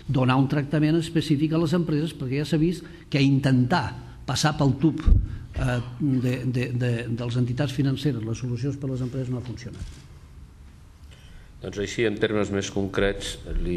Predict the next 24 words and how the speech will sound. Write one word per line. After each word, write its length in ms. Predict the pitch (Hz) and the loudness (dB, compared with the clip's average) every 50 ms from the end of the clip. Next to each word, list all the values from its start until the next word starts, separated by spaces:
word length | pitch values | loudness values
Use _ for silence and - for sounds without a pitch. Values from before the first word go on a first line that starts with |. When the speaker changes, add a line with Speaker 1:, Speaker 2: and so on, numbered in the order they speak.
| 80 82 | -4 -4
Speaker 2:
plantegen 640 | - 85 80 76 - 98 95 - - 98 98 104 107 107 - - - - | -6 -6 -6 -4 -2 -2 -2 0 0 -2 -2 -2 -4 -6 -10 -14 -12 -10
que 80 | - | -10
s'està 380 | 80 - - 87 - - 95 92 | -8 -8 -8 -10 -6 -4 -4 -2
parlant 400 | 95 92 92 95 98 95 92 87 80 | -2 -2 0 0 0 0 0 -2 -4
de 80 | 82 80 | -6 -8
substituir 600 | - - - - - 85 82 - - 92 92 92 90 | -10 -10 -14 -14 -10 -10 -10 -8 -6 -6 -4 -2 -2
el 120 | 87 80 - | -2 -4 -6
senyor 260 | - 85 80 82 80 | -8 -8 -8 -8 -8
Solbes 400 | - - 101 92 82 78 73 - | -6 -4 -4 -4 -4 -4 -6 -8
a 60 | 76 78 | -8 -10
la 80 | 78 | -10
vicepresidència 800 | 78 73 69 - 73 - 76 78 - 87 85 85 80 - - 85 | -10 -10 -10 -10 -10 -10 -10 -10 -6 -6 -6 -6 -8 -8 -10 -10
econòmica 440 | - 82 82 82 80 82 80 82 85 | -10 -8 -10 -8 -8 -10 -8 -8 -8
del 120 | 85 82 80 | -8 -8 -6
govern 560 | 82 87 92 92 90 92 - - - - - - - - - - - - - - - - - - - - - - | -6 -4 -4 -4 -6 -8 -10 -14 -20 -20 -20 -20 -20 -20 -20 -20 -20 -20 -20 -20 -20 -20 -20 -20 -20 -20 -14 -10
i 720 | - 101 113 113 117 120 120 110 85 76 76 78 - - - | -8 -6 -4 -4 -4 -6 -6 -6 -8 -8 -10 -12 -14 -14 -14
la 140 | - 85 80 | -14 -12 -6
pregunta 300 | - 95 98 110 110 123 | -4 0 0 0 0 0
és 80 | 113 - | -2 0
si 140 | - 101 87 - | -2 -4 -2 -2
creu 140 | 104 107 101 | -2 -2 0
que 80 | 113 | 0
és 80 | 107 98 | 0 0
necessària 540 | 101 98 98 87 98 107 101 110 113 110 | 0 -2 -2 0 0 0 0 0 0 -2